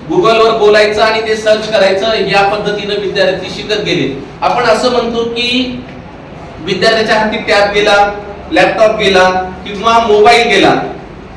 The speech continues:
आता विद्यार्थी आपण त्याला सांगत, सांगत असताना आपण म्हणतो की आपण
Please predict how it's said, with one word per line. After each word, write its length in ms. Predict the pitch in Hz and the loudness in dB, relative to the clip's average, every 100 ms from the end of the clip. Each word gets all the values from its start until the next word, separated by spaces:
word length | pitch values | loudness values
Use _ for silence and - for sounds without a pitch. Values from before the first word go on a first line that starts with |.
| - | -4
आता 300 | 185 240 254 | 2 4 4
विद्यार्थी 600 | 190 190 220 220 254 240 | 0 2 2 2 0 0
आपण 400 | 269 262 226 - | 0 0 -2 0
त्याला 200 | 220 233 | 0 0
सांगत, 340 | 254 233 247 | 2 0 0
सांगत 600 | 254 247 - 214 226 247 | -2 -4 -2 0 2 0
असताना 280 | 233 226 214 | 0 2 2
आपण 180 | 208 214 | 2 0
म्हणतो 460 | 214 214 233 240 254 | -2 0 0 0 0
की 60 | |
आपण 400 | 247 185 226 247 | 0 0 0 -2